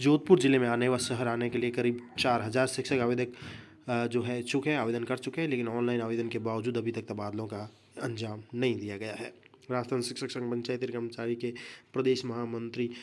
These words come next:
का कहना है कि शिक्षकों में काफ़ी आक्रोश है। तबादला नीति जो है नहीं बनी है और तबादला नहीं करना सरकार को महंगा साबित भी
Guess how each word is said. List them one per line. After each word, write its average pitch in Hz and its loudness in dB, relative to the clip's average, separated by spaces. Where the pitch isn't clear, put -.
का 123 -2
कहना 120 -2
है 117 -4
कि 123 -2
शिक्षकों - -2
में 120 0
काफ़ी 110 -8
आक्रोश 123 -2
है। 180 0
तबादला 113 -4
नीति 120 0
जो 123 2
है 113 -6
नहीं 117 0
बनी 120 2
है 127 -2
और 127 -4
तबादला 113 -6
नहीं 117 -2
करना 120 -2
सरकार 113 -6
को 104 -6
महंगा 123 0
साबित 107 -6
भी 113 -6